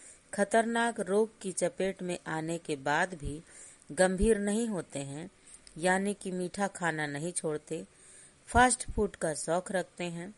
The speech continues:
बढ़ते वजन पर ध्यान नहीं देते हैं, व्यायाम और योग नहीं करते, शराब पीते हैं, तो उन लोगों के लिए जीना बहुत मुश्किल हो जाता है।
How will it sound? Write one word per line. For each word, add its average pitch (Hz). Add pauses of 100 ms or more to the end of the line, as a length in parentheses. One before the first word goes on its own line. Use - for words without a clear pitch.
(440)
बढ़ते 202
वजन 190
पर 170
ध्यान 151
नहीं 151
देते 160
हैं, 151 (580)
व्यायाम 190
और 196
योग 180
नहीं 160
करते, 165 (560)
शराब 185
पीते 165
हैं, 151 (760)
तो 220
उन 233
लोगों 170
के 156
लिए 156
जीना 165
बहुत 160
मुश्किल 139
हो 127
जाता 127
है। 127